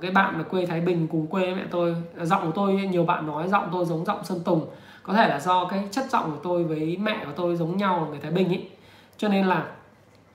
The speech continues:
à, bạn ấy nói một câu, bạn trẻ nói một câu hay lắm, là nếu mà muốn ở vị trí người khác mơ ước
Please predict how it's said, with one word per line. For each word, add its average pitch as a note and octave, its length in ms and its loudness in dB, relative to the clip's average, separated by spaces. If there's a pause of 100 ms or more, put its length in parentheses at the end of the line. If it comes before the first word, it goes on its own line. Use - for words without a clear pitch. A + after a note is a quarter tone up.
(760)
à, E3 140 -4 (640)
bạn - 200 2
ấy G#3 80 -2
nói A3 180 4
một A#3+ 120 4
câu, A3 160 2
bạn G#3+ 160 -2
trẻ G#3+ 300 0
nói F#3 120 0
một G3+ 80 -2
câu G3+ 140 2
hay G#3 200 0
lắm, A#3 120 -4 (220)
là D3 260 -4 (300)
nếu F#3+ 280 8
mà C#4 140 4
muốn F3 360 8
ở F3+ 240 2
vị - 120 -8
trí F#3+ 460 0 (220)
người F3 220 4
khác C#4+ 300 2 (640)
mơ F#3 240 4
ước C4 500 4